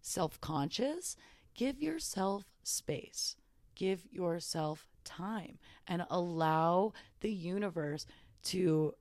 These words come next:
redirect you when you need it. And listen,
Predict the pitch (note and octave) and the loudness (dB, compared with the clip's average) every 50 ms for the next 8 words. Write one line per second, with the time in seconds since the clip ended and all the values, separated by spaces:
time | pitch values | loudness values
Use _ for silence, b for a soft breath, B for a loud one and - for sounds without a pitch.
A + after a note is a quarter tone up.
0 | _ - - E3+ E3+ F#3 G#3+ A#3 A3+ B3+ G#3+ G3 G3 G3 - - A3 G#3 G3+ G3+ | _ -8 -4 0 2 2 2 4 4 6 6 6 6 4 2 0 -2 0 0 2
1 | F#3+ F3+ D#3+ D3+ D3 D3 C#3+ C#3+ G#3 A3+ C4 C#4+ C#4+ - b b b b b b | 2 2 2 2 0 0 0 0 0 0 0 0 -2 -6 b b b b b b
2 | b b _ - F#3+ F3+ F3 E3+ E3 E3 E3 D3+ - - - - F3+ A#3 A3 - | b b _ -4 0 2 4 4 4 4 2 -2 -6 -10 -2 0 0 0 2 0
3 | F3+ D3+ - - | -4 -4 -6 -10